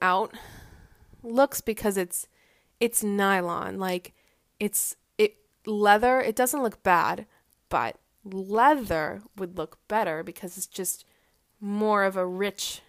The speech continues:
fabric, luxurious fabric that is complementary to, um, going out.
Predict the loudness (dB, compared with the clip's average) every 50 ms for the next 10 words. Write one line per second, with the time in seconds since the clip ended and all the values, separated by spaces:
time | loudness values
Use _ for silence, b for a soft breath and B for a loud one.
0 | b b b b b -18 -12 -2 2 6 6 6 6 4 0 -4 -4 _ -16 -20
1 | -20 _ _ _ _ _ _ _ _ _ -10 -10 -10 -8 -6 -2 0 2 2 2
2 | 2 0 -2 -2 -4 -8 -8 -10 -12 -16 _ -20 -20 -10 -2 2 4 4 4 2
3 | -2 -6 -6 -10 -10 -10 -10 -10 -12 -10 -10 -10 -10 -10 -10 -12 -12 -14 _ _
4 | _ _ _ _ _ -8 -6 -6 -6 -4 -4 -4 -2 -2 -2 -2 -2 -2 0 0
5 | 0 -2 -4 -6 -8 -6 -6 -4 -4 -6 -8 -10 _ _ _ _ _ _ _ _
6 | _ _ _ _ _ -10 -6 -4 -4 -4 -6 -8 -10 -14 -16 -18 _ -20 _ _
7 | _ _ _ _ _ _ _ _ _ _ _ _ _ _ _ _ _ _ _ _
8 | _ _ -18 -8 -2 0 0 2 0 0 -2 0 0 0 0 0 -2